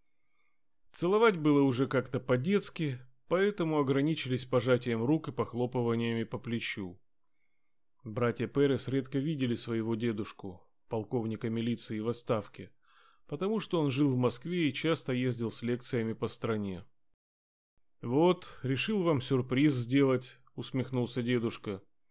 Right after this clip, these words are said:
"Как поживают мои юные друзья правопорядка?" "Лучше всех", отрапортовали Питер и Майкл, и руки автоматически взметнулись к вискам.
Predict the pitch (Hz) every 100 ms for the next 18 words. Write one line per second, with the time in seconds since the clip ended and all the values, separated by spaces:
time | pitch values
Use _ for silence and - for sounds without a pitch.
0 | _ _ _ - 156 175 - 143 131 139
1 | 139 127 127 127 127 127 139 139 127 117
2 | 123 123 123 123 127 113 107 - 117 139
3 | 147 160 147 127 _ _ _ _ _ _
4 | _ _ _ 113 127 175 - 156 - -
5 | 165 110 - - - _ - 123 127 123
6 | 123 - 127 127 117 117 127 123 110 120
7 | 160 170 156 135 - _ _ _ _ 143
8 | 202 214 170 127 147 139 131 165 151 -
9 | 139 113 123 123 131 127 120 - 123 123
10 | - 104 92